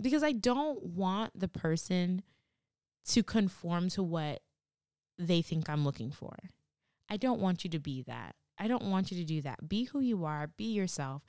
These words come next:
And if you're for me, then you're for me. And if you're not, it's okay. Let's move on. Let's find people who are, you know, there for each other. Uh, another thing that I've learned,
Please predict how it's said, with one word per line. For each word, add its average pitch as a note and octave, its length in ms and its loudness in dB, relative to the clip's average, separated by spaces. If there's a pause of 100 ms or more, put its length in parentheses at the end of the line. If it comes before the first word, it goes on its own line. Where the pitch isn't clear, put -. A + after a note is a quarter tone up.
(300)
And A#3 140 0
if C4+ 160 -8
you're D#4 120 -4
for E3+ 360 -2
me, A3 260 0
then F#3 220 -2
you're E3+ 140 0
for C3+ 280 -6
me. G2+ 200 -10
And G3+ 120 -4
if G3 160 -2
you're A3 140 0
not, F3+ 460 -2
it's - 200 -6
okay. G3 540 -2 (420)
Let's G3+ 280 2
move A#3 220 8
on. G3 220 4
Let's F#3+ 140 2
find F#3 260 0
people G3 260 -4
who F#3+ 200 0
are, D#3 460 2
you F3 100 -2
know, D#3 140 2
there D3 240 2
for D3 140 -4
each C#3+ 200 -6
other. D#2+ 180 -8 (1120)
Uh, F3 260 2
another G3 320 4
thing E3+ 360 2
that D#3 340 -2 (1400)
I've D#3+ 200 0
learned, D#3 600 0